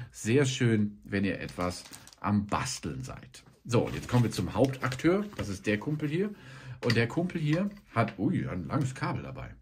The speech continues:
Das ist atypisch für so kleinere Geräte. Die sind eigentlich meistens kurzkabelig. Aber hier schön langes Kabel und, ähm, Euro-Stecker. Warum?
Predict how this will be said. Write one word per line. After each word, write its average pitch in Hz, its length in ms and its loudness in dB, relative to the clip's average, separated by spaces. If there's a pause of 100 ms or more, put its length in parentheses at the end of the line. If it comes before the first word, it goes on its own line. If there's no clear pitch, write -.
Das 92 180 -4
ist 127 200 -2 (120)
atypisch 123 720 0
für - 140 -6
so 98 140 0
kleinere 95 400 0
Geräte. 92 400 -2
Die 147 100 -4
sind 123 100 -4
eigentlich 113 260 -4
meistens 98 340 -4
kurzkabelig. - 680 -2 (340)
Aber 190 160 2
hier 135 300 4
schön 139 260 4
langes 131 340 4
Kabel 185 360 2 (400)
und, 143 1000 6
ähm, 117 600 2
Euro-Stecker. 202 760 2
Warum? 127 380 6